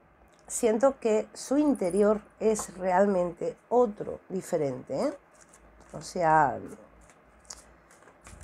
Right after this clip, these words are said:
digamos que lleva, bueno, puede ser que lleve,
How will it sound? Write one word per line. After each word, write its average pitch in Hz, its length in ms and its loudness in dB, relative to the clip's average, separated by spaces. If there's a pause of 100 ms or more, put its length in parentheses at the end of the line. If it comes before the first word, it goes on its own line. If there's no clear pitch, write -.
(120)
digamos 285 600 6
que 240 220 -2
lleva, 226 840 6
bueno, 175 300 -2
puede 226 300 0
ser 185 280 -4
que 196 140 -4
lleve, 185 640 4